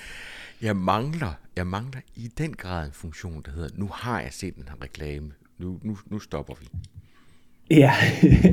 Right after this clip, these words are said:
Speaker 2: <laughs> lige præcis. Det, øh,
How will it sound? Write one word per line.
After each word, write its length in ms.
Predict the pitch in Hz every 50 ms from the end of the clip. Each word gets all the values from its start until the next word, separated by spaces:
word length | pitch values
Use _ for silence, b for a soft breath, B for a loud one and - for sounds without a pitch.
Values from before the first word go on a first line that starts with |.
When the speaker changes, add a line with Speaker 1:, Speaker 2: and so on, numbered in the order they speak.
| - - - -
Speaker 2:
<laughs> 960 | - - - - - - - - - - - 190 196 190 190 185 - - 156
lige 120 | 135 139 143
præcis. 540 | 135 135 - - 127 113 113 110 - - - - -
Det, 340 | 143 135 135 127 123 120
øh, 200 | 117 113 117 120